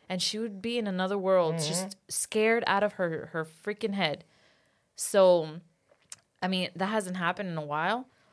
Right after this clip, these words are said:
Speaker 1: But when she was younger, that, that used to happen. She used to have
Speaker 2: Yeah.
Speaker 1: these little night terrors. So I would have to, we would have to console her, and eventually she'll fall asleep.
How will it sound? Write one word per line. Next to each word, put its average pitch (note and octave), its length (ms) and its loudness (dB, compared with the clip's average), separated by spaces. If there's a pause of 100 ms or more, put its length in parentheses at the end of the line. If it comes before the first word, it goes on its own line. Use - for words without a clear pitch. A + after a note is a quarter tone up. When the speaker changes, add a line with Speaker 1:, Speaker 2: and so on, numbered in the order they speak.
(600)
Speaker 1:
But E3+ 140 0
when D#3+ 100 -4
she E3 140 -6
was F3 240 -4
younger, F#3+ 340 0
that, D#3 260 -6 (100)
that D3+ 140 -4
used D#3+ 180 -12
to D3+ 60 -12
happen. F#3 280 -6
She D3 120 -8
used D3+ 100 -10
to D#3+ 80 -6
have D#3+ 120 -2
Speaker 2:
Yeah. C3+ 60 -2
Speaker 1:
these E3 120 -4
little E3+ 160 -4
night D3+ 280 -2
terrors. D3+ 500 -2
So D#3+ 120 -4
I D3+ 100 -4
would E3+ 120 -6
have D#3+ 240 -12
to, D3+ 280 -4
we D#3+ 140 -8
would F3 100 -8
have F3+ 160 -10
to F#3 80 -12
console D#3+ 600 -4
her, G#3 180 -6
and G3+ 160 -6
eventually D3 520 -8
she'll - 200 -14
fall - 240 -10
asleep. A#3+ 440 -6